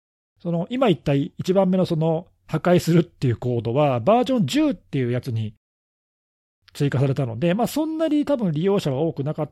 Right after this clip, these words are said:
たんじゃないかと思われるんだけど、まあ、あの、ちょっと影響範囲は分かんないけど、でもいずれにせよ、ロシアとベラルーシで使っていれば、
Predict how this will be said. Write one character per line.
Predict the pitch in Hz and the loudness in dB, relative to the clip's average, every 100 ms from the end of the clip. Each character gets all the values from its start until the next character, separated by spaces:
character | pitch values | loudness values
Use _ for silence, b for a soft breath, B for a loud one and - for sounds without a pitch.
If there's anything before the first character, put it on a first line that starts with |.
| _ | _
た | 123 | -6
ん | |
じ | 113 | -6
ゃ | 123 | -6
な | 160 | -4
い | 151 | -4
か | - 262 | -4 -6
と | 156 | -4
思 | 123 131 | -4 -2
わ | 143 | 0
れ | 156 | 0
る | 135 | -2
ん | 113 | -6
だ | 104 | -8
け | 113 | -6
ど、 | 196 165 113 - _ _ _ _ _ | -2 -2 -4 -10 _ _ _ _ _
ま | 226 247 170 - _ | 0 2 2 -4 _
あ、 | 165 | -4
あ | |
の、 | 180 | -4
ち | |
ょ | |
っ | - | 2
と | |
影 | 196 220 | 2 4
響 | 262 | 2
範 | 247 | 2
囲 | 220 | 4
は | |
分 | 170 | 4
か | 185 | 4
ん | 185 | 2
な | |
い | 151 | 2
け | |
ど、 | 196 | 2
で | 226 | 4
も | 180 | 4
い | |
ず | 147 | 4
れ | 202 | 2
に | 208 | 4
せ | 202 | 2
よ、 | 196 190 b b | 2 -2 b b
ロ | 208 | 0
シ | 208 | 2
ア | 190 | 2
と | 147 | 2
ベ | 131 | 2
ラ | 160 | 2
ル | 156 | 2
ー | |
シ | 165 | 0
で | 135 | -2
使 | - 151 | -4 -4
っ | |
て | 139 - | -4 -2
い | 156 | 0
れ | 226 | 2
ば、 | 170 123 | 2 0